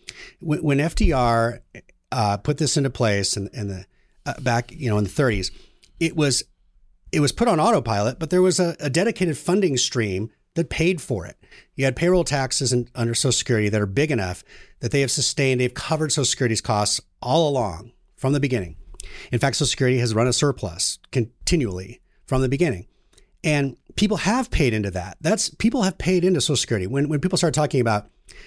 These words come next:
cutting Social Security or capping Social Security, saying at certain income levels you shouldn't get it, people should be upset about that because this is sort of implicit contract that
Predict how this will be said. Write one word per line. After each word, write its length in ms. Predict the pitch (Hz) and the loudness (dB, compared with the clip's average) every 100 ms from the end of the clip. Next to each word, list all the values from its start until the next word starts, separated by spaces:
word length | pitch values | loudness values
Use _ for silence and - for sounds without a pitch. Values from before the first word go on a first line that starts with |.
| - - | -20 -14
cutting 260 | - 131 123 | -2 0 2
Social 140 | 139 | 0
Security 300 | - 131 117 | 0 0 0
or 140 | 85 - - | -2 -8 -2
capping 540 | - 143 143 156 143 | 0 2 0 2 0
Social 160 | 135 143 | 0 0
Security, 240 | - 147 | 0 0
saying 200 | 127 123 | 2 0
at 80 | 104 | 0
certain 280 | - 131 123 | 0 0 -2
income 320 | 143 135 123 120 | -2 -2 0 2
levels 280 | 120 117 | 2 0
you 60 | 113 | 0
shouldn't 260 | - 117 107 | 0 0 2
get 140 | 113 | 0
it, 120 | 131 - - - | -2 -8 -20 -10
people 240 | - 294 302 | 0 2 2
should 400 | - - 226 214 | 0 2 2 2
be 220 | 110 90 | -2 -2
upset 540 | 104 - - 110 90 - | -6 -4 0 0 -2 -6
about 260 | 101 98 | -4 -2
that 180 | 101 90 | -2 -2
because 200 | 104 135 | 0 0
this 140 | 143 127 | 0 -2
is 100 | - | 0
sort 160 | 160 | 2
of 80 | 131 | 2
implicit 400 | 120 165 143 127 | 0 0 -2 -4
contract 600 | - 127 127 123 98 - | -2 -2 0 0 -2 -2
that 200 | 104 | -4